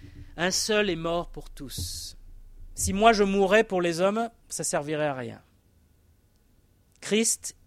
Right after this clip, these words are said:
ça a servi à quelque chose parce qu'il est le Fils de Dieu, parce qu'il est le seul homme juste, parfait, parce qu'il a po-, pu porter nos péchés sur lui, sur la croix, dit la Bible.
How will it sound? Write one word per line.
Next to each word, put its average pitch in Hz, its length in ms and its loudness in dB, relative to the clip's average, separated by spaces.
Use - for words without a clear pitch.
ça 160 160 -2
a 147 40 0
servi 214 360 -2
à 233 60 -2
quelque 196 260 -4
chose 247 260 -6
parce - 220 -6
qu'il 190 200 -8
est 180 60 -2
le 156 140 -6
Fils - 340 -12
de 170 100 -8
Dieu, 165 380 -4
parce 190 180 0
qu'il 202 160 0
est 190 60 6
le 180 100 2
seul 294 380 4
homme 185 180 2
juste, 147 540 -2
parfait, - 560 2
parce 220 180 6
qu'il 226 180 2
a 208 120 8
po-, 247 180 2
pu - 240 -8
porter 247 400 2
nos 247 240 2
péchés 262 540 -2
sur 285 320 -2
lui, 220 320 -6
sur - 320 0
la 226 100 2
croix, 220 320 -4
dit 165 100 -10
la 143 120 -8
Bible. 139 320 -16